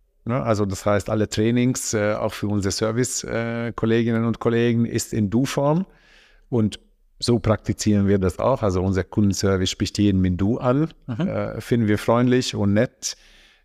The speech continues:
Speaker 1: Allerdings fühlt sich das nicht immer richtig an, ne? Also zuletzt war ich in, wo war ich? In, äh, in Düsseldorf, kam ein älteres, äh, Ehepaar rein. Ähm, die Frau hatte schon ein E-Bike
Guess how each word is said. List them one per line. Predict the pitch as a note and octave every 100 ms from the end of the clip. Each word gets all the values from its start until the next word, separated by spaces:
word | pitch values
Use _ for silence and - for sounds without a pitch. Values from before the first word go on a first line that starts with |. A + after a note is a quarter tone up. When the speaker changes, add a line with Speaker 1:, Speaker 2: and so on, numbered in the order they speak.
| _ _ _ _
Speaker 1:
Allerdings | B2+ C3 A#2+ A#2+ -
fühlt | - B2 B2+
sich | A#2 A2
das | A#2+ - - - _ _
nicht | C#3 A#2 B2+
immer | A2 G#2
richtig | A#2 - G2+
an, | F#2 F2+
ne? | A2
Also | B2+ A2+ G#2+
zuletzt | - G#2+ G#2+ -
war | G#2 G#2
ich | G2+ G#2+
in, | G2+ G2+ G2+ G2+
wo | G#2+
war | G#2+
ich? | G#2 G#2
In, | G2+ G2
äh, | F#2+ G2 A2+
in | G#2
Düsseldorf, | C3+ D#3+ C#3 C#3 D3+ - - - _ _
kam | - A2+ A2
ein | A2
älteres, | A2+ G#2+ G#2 -
äh, | G#2+ G#2 G#2+
Ehepaar | B2+ C3 C3+ C3 C3
rein. | C3 C3+ C#3+ C#3+ _ _ _ _ _
Ähm, | A#2 A2+ A2+ G#2
die | A2
Frau | - A#2 G2
hatte | B2+ D3+
schon | D#3 D#3
ein |
E-Bike | D3 C#3 D3+ F3 - - -